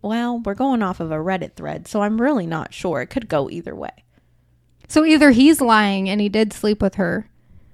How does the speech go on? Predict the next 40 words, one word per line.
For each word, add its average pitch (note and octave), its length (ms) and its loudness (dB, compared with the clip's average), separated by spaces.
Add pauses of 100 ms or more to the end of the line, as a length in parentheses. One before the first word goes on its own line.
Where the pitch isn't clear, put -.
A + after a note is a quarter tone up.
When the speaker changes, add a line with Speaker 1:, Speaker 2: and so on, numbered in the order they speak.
(320)
Speaker 2:
or A3 280 8
she A#3 320 4
just G#3+ 260 0
made G#3 300 4
all G3+ 280 4
of G#3+ 100 4
this G#3 240 2
up A#3 400 8
and G#3 320 2
is A3 320 0
pregnant. A3 500 2
And A#3 100 8
maybe C#4+ 220 10
she's F4 220 2
just F4 140 2
embarrassed B3 440 6
that A3+ 120 -2
she A#3 100 -6
doesn't G#3+ 180 0
know G#3+ 100 4
who A3+ 120 6
the G3+ 100 -2
dad F#3+ 240 0
is. D#4 360 -2 (720)
So - 200 6
she B3+ 140 8
just A#3 180 2
picked A#3 220 2
this A#3 180 0
random A3 340 2
guy. G3+ 420 0 (120)
And, B3 120 6
I A#3 60 6
mean, A#3+ 180 6
she A#3 180 0
left, A3+ 640 2
so. G#3 540 4 (1120)
Speaker 1:
I F#3 120 -2
mean, F3+ 460 -2 (220)
I F#3 240 -6